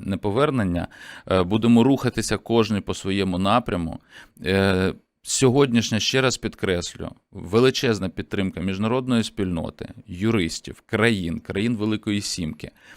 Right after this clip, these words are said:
е, все свідчить про те, що у нас, е, є шанси, шанси достатньо високі. Наша задача, е,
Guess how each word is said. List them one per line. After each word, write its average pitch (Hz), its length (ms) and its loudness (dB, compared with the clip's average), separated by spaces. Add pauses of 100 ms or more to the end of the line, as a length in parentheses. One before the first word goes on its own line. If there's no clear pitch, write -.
(340)
е, - 60 0
все 110 240 -2
свідчить - 440 -4
про 95 140 -4
те, 139 200 0
що 110 220 -2
у 95 40 -2
нас, 101 400 -2 (280)
е, 92 240 0
є 104 240 2
шанси, 104 500 0
шанси 117 380 0
достатньо 98 520 -2
високі. 151 480 -4 (280)
Наша 143 300 0
задача, 139 580 2 (480)
е, 92 360 0